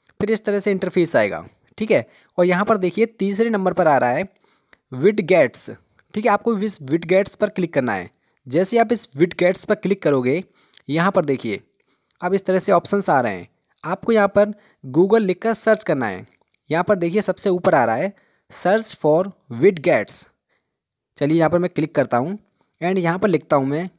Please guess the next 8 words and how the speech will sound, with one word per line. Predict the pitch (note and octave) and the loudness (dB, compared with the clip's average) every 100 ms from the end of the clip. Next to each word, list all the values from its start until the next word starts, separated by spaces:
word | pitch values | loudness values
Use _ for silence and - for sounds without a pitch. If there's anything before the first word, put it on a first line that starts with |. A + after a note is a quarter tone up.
| B2+ A#2+ | -16 -2
Google। | D#3+ E3 A2+ F#2+ - _ _ _ _ _ _ _ _ _ _ _ _ _ _ _ _ _ _ | 0 2 0 0 -14 _ _ _ _ _ _ _ _ _ _ _ _ _ _ _ _ _ _
देखिए | D3+ E3+ A3 | 2 4 4
मैंने | A3+ | 4
Google | C#3+ D#3 F3 G3 | 4 4 4 4
जैसे | F3 E3+ | 2 2
ही | A3 | 0
लिखा | E3+ D3 | 2 2
है, | C3+ F#3+ | 2 0